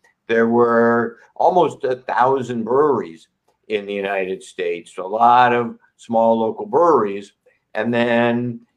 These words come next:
you know, in the next, oh, thirty-five, forty years,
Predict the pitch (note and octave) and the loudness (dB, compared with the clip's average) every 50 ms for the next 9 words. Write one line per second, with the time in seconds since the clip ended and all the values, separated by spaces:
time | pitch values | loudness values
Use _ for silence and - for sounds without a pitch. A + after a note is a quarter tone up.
0 | _ _ - A2+ A2+ A2+ A2+ A2+ A2+ A#2 A#2 A#2 A#2 A#2+ A#2 A2+ A2+ A2+ A2+ A2 | _ _ -8 -4 -2 0 0 0 0 0 0 0 0 0 2 4 4 6 6 6
1 | A2 A2 G#2+ - - _ _ _ - - - G2+ A2+ A#2+ B2 - B2 - - - | 4 2 0 -2 -8 _ _ _ -20 -16 -8 -4 -2 -2 -2 -4 -6 -12 -20 -20
2 | _ _ _ _ _ _ _ _ _ - A2 A2+ A2+ A2 A2 A2+ A2 G2+ _ - | _ _ _ _ _ _ _ _ _ -4 -2 0 0 0 -2 -4 -6 -12 _ -2
3 | C3 B2+ A#2+ A#2+ A#2 A#2 - B2+ A#2 A2+ G#2+ A2 A2+ A#2 A#2 - - A#2+ A#2+ A#2 | 0 0 0 0 0 0 2 2 4 4 2 0 -2 -8 -10 -8 -6 -4 -2 -2
4 | A2 A2 G#2+ A2+ C3 C#3 C#3 B2+ B2 B2 A#2 A#2 - | -4 -4 -2 0 2 4 4 4 2 0 -2 -6 -10